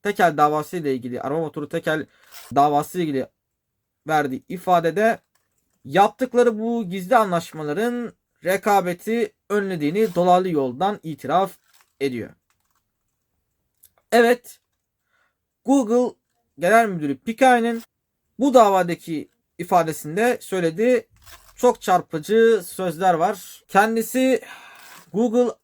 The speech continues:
arama motorunun Apple cihazlarındaki başarısına bağlı olarak Apple'a ödeme yaptıklarını doğruluyor. Yani Google Search Apple cihazlara ne kadar başarı elde ederse, ne kadar sık kullanılırsa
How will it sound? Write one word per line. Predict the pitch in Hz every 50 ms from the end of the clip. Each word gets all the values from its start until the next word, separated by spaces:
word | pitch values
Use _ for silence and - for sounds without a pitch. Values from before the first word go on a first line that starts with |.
| _ _ _ _ _ _ -
arama | 160 165 170 202 247
motorunun | 254 247 220 - - 202 190 190 208 233 247 226 - _ _ _ _ _ _ _ _ _ _ - 220
Apple | 247 254 285 269 208
cihazlarındaki | - 214 202 190 180 170 180 175 175 175 170 165 - - 160 147 131 107 87 - _ - - - - -
başarısına | 127 156 170 - 208 208 196 185 - 185 175 147 127 123 123 139
bağlı | 165 180 214 233 262
olarak | 254 220 190 196 254 269 269 - _ _ _ _ _ _ _ _ -
Apple'a | 254 - - _ - 180 226 262 277 240 - _
ödeme | - 180 185 175 214 226 233
yaptıklarını | 214 185 160 - _ - 160 - - 143 139 131 135 147 196 233 254 262 - - _ _ _ _ _ _ - - -
doğruluyor. | 220 233 226 214 196 185 156 127 104
Yani | 92 131 165 160 147 139 131 123 113
Google | 117 131 170 196 190 175 175 156
Search | - - - 151 143 - - - -
Apple | 170 - 160 151
cihazlara | 143 151 151 147 131 143 143 139 135
ne | 139 175
kadar | 185 180 160 147 139
başarı | 139 131 - 139 131
elde | 127 131
ederse, | 123 117 123 117 - - 160 170 165
ne | 165 165
kadar | 175 156 135 123
sık | - - 127 -
kullanılırsa | - 143 143 131 117 - - 196 208 220 -